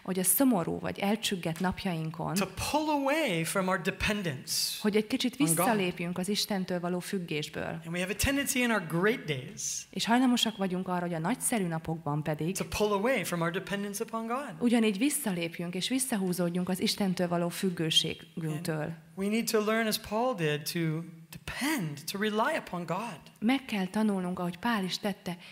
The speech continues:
Speaker 1: mindenben Krisztusra, mindenben Istenre
Speaker 2: And
Speaker 1: támaszkodni.
Speaker 2: again, I would say to you and I, the problem is not a lack of knowledge.
Speaker 1: És
Speaker 2: We
Speaker 1: ahogy
Speaker 2: know this is true.
Speaker 1: már mondtam, nem a,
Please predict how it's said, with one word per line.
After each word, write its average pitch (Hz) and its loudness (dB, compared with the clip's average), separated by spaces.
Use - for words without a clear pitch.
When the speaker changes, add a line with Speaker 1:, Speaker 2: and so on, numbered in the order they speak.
Speaker 1:
mindenben 175 0
Krisztusra, - -6
mindenben 233 2
Istenre 202 0
Speaker 2:
And 175 -4
Speaker 1:
támaszkodni. 165 0
Speaker 2:
again, 196 4
I 247 4
would 226 2
say 269 4
to 247 2
you 220 4
and 226 2
I, - 2
the - -10
problem 277 2
is 254 0
not 240 4
a 233 4
lack 202 2
of 190 -4
knowledge. 165 0
Speaker 1:
És 190 6
Speaker 2:
We 208 8
Speaker 1:
ahogy 226 12
Speaker 2:
know 294 8
this - -2
is 160 0
true. 170 0
Speaker 1:
már 208 4
mondtam, 208 4
nem 247 6
a, 196 4